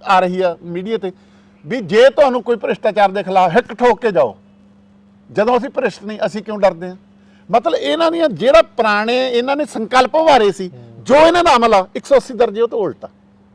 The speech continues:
Speaker 2: ਤਾਂ ਫਿਰ ਹੁਣ ਉਹਨਾਂ ਨੂੰ ਜਾਣਾ ਚਾਹੀਦਾ ਈਡੀ ਕੋਲੇ, ਜੇ ਉਹਨਾਂ ਦਾ
Speaker 1: ਜਾਣਾ
Speaker 2: ਦਾਮਨ
Speaker 1: ਚਾਹੀਦਾ।
Speaker 2: ਸਾਫ਼ ਆ, ਤਾਂ
Speaker 1: ਬਿਲਕੁਲ
Speaker 2: ਜਾ ਕੇ
Speaker 1: ਜਾਣਾ
Speaker 2: ਹਿੱਕ
Speaker 1: ਚਾਹੀਦਾ।
Speaker 2: ਠੋਕ ਕੇ ਕਹਿਣ ਕਿ ਮੈਂ ਬਿਲਕੁਲ ਭ੍ਰਿਸ਼ਟਾਚਾਰ ਨਹੀਂ ਕੀਤਾ ਤੇ ਈਡੀ ਜੋ ਵੀ ਪੁੱਛਗਿੱਛ ਕਰਨੀ
Speaker 1: ਦੇਖੋ,
Speaker 2: ਜਦੋਂ ਕਰ ਸਕਦੀ ਹੈ।
Speaker 1: ਕਾਨੂੰਨੀ ਅੜਚਣਾਂ ਕੀ ਨੇ, ਮੈਂ ਇਹਦਾ ਬਾਹਲਾ ਜਾਣਕਾਰ ਨਹੀਂ।
Speaker 2: ਹੂੰ।
Speaker 1: ਉਹ ਆਪਣਾ ਛੱਤ-,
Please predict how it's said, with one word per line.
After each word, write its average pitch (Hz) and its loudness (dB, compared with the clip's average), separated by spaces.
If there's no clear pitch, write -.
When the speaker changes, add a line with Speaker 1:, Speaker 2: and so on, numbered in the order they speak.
Speaker 2:
ਤਾਂ 143 -10
ਫਿਰ 165 -2
ਹੁਣ 165 -2
ਉਹਨਾਂ 175 -4
ਨੂੰ 185 -6
ਜਾਣਾ 131 -2
ਚਾਹੀਦਾ 170 -4
ਈਡੀ 156 -2
ਕੋਲੇ, 139 -4
ਜੇ 131 -8
ਉਹਨਾਂ 139 -6
ਦਾ 151 -4
Speaker 1:
ਜਾਣਾ 147 4
Speaker 2:
ਦਾਮਨ 214 2
Speaker 1:
ਚਾਹੀਦਾ। 269 4
Speaker 2:
ਸਾਫ਼ 127 4
ਆ, 127 -6
ਤਾਂ - -20
Speaker 1:
ਬਿਲਕੁਲ 170 0
Speaker 2:
ਜਾ 320 2
ਕੇ 285 6
Speaker 1:
ਜਾਣਾ 277 2
Speaker 2:
ਹਿੱਕ 170 4
Speaker 1:
ਚਾਹੀਦਾ। - -6
Speaker 2:
ਠੋਕ 165 -2
ਕੇ 190 -4
ਕਹਿਣ 185 -2
ਕਿ 180 -6
ਮੈਂ 165 -4
ਬਿਲਕੁਲ 156 -4
ਭ੍ਰਿਸ਼ਟਾਚਾਰ 143 -2
ਨਹੀਂ 139 -6
ਕੀਤਾ 156 -4
ਤੇ 139 -8
ਈਡੀ 135 -8
ਜੋ 127 -6
ਵੀ 135 -8
ਪੁੱਛਗਿੱਛ 123 -10
ਕਰਨੀ 127 -6
Speaker 1:
ਦੇਖੋ, 240 0
Speaker 2:
ਜਦੋਂ 311 0
ਕਰ - -4
ਸਕਦੀ 233 -2
ਹੈ। 240 0
Speaker 1:
ਕਾਨੂੰਨੀ 269 -2
ਅੜਚਣਾਂ 254 0
ਕੀ 220 -6
ਨੇ, 196 -4
ਮੈਂ 190 0
ਇਹਦਾ 226 4
ਬਾਹਲਾ 220 6
ਜਾਣਕਾਰ 165 0
ਨਹੀਂ। 127 -12
Speaker 2:
ਹੂੰ। 113 -20
Speaker 1:
ਉਹ 226 6
ਆਪਣਾ 208 0
ਛੱਤ-, 185 -4